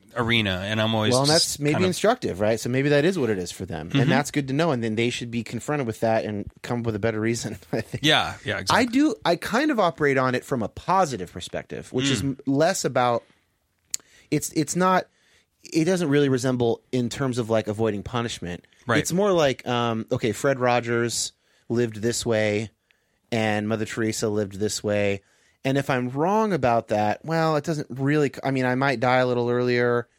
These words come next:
Speaker 2: I might have less pleasure in the world, but, like, I'm not paying a really high price. But if they're right and I ignore it, and that, now, by the way, I think that atheists can not ignore it. I, I don't,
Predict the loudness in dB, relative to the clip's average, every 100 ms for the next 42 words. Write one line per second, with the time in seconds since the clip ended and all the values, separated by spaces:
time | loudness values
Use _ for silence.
0 | _ -2 0 0 -2 -2 -4 -4 -2 0
1 | 0 -2 -2 -2 -2 0 0 0 -2 -4
2 | _ _ _ _ -2 0 2 2 0 _
3 | _ -4 -2 -2 -4 -4 -2 -2 -4 -6
4 | -2 0 0 -2 -2 -2 -2 0 0 -4
5 | -12 _ _ _ -2 0 0 0 0 2
6 | 2 2 -2 -6 -4 -2 -2 -2 -4 -2
7 | -2 -2 -6 _ _ _ _ -2 0 -2
8 | 0 0 0 0 0 2 2 2 -2 0
9 | -2 0 -2 -4 -6 -14 _ _ -4 -4
10 | -4 -2 -2 -2 -4 -4 -4 -4 -4 -2
11 | -2 -2 -2 -6